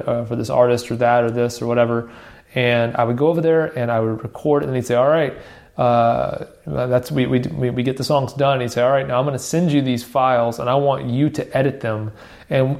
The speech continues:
at this time, we were playing, the, some, a lot of the songs we did were, were with drum machi-, had drum machines and other electronic parts in it. And so everything was super perfect as far as timing goes. So I had to edit my drums to be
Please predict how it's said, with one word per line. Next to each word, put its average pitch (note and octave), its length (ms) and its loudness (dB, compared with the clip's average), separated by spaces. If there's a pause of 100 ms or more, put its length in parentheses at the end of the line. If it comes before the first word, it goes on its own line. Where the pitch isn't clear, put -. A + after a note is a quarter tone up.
at C#3 80 -4
this A3 160 2
time, D3 300 2
we C#3+ 100 4
were C3+ 140 4
playing, C3 580 2
the, B2 100 -2
some, D#3 160 2
a C#3+ 40 2
lot C#3 100 6
of C#3+ 80 2
the C#3 60 -2
songs B2 260 2
we A#2+ 80 0
did A#2 180 2
were, A2+ 180 0
were A2+ 320 0
with A2+ 200 -2
drum B2 240 0
machi-, B2 220 -4
had B2 180 0
drum B2+ 220 0
machines A#2+ 320 -2
and A#2 80 -2
other A#2 180 4
electronic A#2+ 540 0
parts C#3 320 0
in D#3 100 2
it. D#3 160 -2 (640)
And B2+ 80 -4
so - 200 -2
everything D#3 340 2
was A#2+ 140 -6
super D3+ 600 0
perfect C3 500 0
as A2 100 -2
far A#2 200 0
as G#2+ 100 -6
timing C3 380 -4
goes. D3 240 2
So C3 100 0
I C#3 80 4
had D3 200 2
to C3+ 140 -4
edit C3 180 -2
my A#2 120 -2
drums D3+ 420 0
to C3+ 100 -4
be B2+ 260 -4